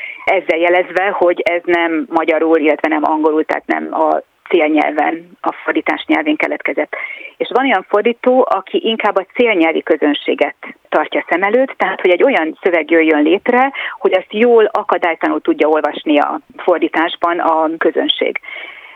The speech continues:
De ez egy állandó kötéltánc, tehát a, a szélsőséges megoldás mindkét irányban, ö, nem ideális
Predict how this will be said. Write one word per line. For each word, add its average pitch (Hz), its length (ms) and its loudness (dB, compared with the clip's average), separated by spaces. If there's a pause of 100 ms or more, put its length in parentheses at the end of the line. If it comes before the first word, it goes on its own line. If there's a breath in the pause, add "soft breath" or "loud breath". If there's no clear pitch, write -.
(120)
De - 140 -2
ez 220 100 0
egy 226 140 2
állandó 208 380 0
kötéltánc, 147 680 -2
tehát - 280 -4
a, 160 140 2
a 160 320 0
szélsőséges 160 800 0
megoldás 165 440 -2
mindkét 175 400 0
irányban, 165 640 0 (320 loud breath)
ö, 156 540 4 (460)
nem 160 460 -4 (100)
ideális 165 560 -2